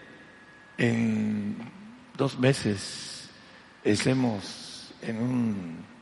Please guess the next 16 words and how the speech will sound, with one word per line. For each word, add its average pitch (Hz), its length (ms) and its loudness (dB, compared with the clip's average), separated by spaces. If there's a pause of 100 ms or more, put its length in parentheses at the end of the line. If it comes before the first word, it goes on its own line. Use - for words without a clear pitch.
(920)
una 143 160 0
situación 131 520 4
mucho 123 200 2
más 117 220 2
difícil - 520 0 (1000)
en - 100 2
la 107 100 4
cuestión 117 640 2 (580)
del 107 300 6
abasto, 110 600 4 (640)
de 95 920 2 (640)
las 107 200 4
necesidades 127 1080 4 (540)
de - 140 0
comida 117 640 4
y, 98 260 -4